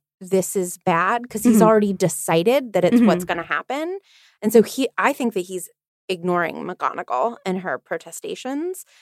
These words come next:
Speaker 1: And I think she knows, like, this is not a battle I'm gonna win.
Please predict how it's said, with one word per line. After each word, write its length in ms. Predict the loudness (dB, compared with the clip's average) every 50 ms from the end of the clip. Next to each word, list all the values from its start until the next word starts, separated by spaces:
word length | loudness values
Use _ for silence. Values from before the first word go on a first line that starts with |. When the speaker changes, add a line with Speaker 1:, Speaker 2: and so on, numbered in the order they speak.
| _ _ _ 4 6
Speaker 1:
And 100 | 6 8
I 140 | 8 6
think 200 | 4 6 4 4
she 200 | 4 4 2 4
knows, 360 | 4 6 4 4 2 0 -2 -4
like, 120 | -6 -4
this 140 | -4 -6 -6
is 80 | -4 -6
not 160 | -6 -4 -4
a 40 | -4
battle 200 | -4 -4 -4 -6
I'm 100 | -6 -6
gonna 160 | -8 -8 -6
win. 320 | -6 -6 -6 -6 -8 -12